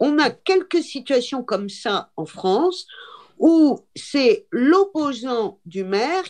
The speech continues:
qui est le représentant de la commune à l'interco. Mais ça marche pas, parce que les gens, ils gèrent juste leur opposition. Donc moi, je crois beaucoup à l'interco, mais je crois beaucoup,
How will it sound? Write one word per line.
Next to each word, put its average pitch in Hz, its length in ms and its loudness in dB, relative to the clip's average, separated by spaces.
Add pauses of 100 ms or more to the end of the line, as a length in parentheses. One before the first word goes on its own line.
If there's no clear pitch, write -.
qui - 120 -8
est 262 40 -2
le 233 120 4
représentant 285 680 -2
de 330 60 -4
la 269 80 -2
commune 269 380 -4
à 226 80 -2
l'interco. 208 760 -4 (360)
Mais 202 80 -6
ça - 160 -8
marche - 320 -8
pas, 359 260 0 (440)
parce 247 180 -4
que 269 120 -6
les 247 200 -2
gens, 294 260 0
ils 339 120 -2
gèrent 233 240 0
juste 330 320 -2
leur 277 160 2
opposition. 247 640 -6 (560)
Donc 196 220 0
moi, 302 260 0
je 277 140 -4
crois 233 380 -4 (240)
beaucoup 247 420 0
à 196 100 2
l'interco, 175 680 -6 (280)
mais 262 220 0
je 254 140 -4
crois 226 520 -2 (220)
beaucoup, 233 800 0